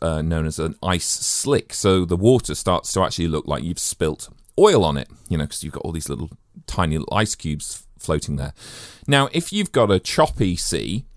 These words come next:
and there's plenty of currents going on, bit of wind and this, that and the other, these little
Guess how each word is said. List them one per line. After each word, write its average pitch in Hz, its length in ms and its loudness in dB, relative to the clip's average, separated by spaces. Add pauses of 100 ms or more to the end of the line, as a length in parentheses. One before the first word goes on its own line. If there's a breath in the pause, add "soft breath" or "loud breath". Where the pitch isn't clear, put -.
(720 loud breath)
and 87 340 4
there's 85 120 -2
plenty 101 340 0
of - 80 -2
currents 120 320 4
going 107 240 2
on, 95 140 2
bit 71 100 -6
of 73 100 -2
wind 98 220 4
and 87 160 -2
this, 85 100 -4
that - 140 -6
and - 80 -4
the 85 60 0
other, 85 180 2
these 110 760 2
little 160 360 4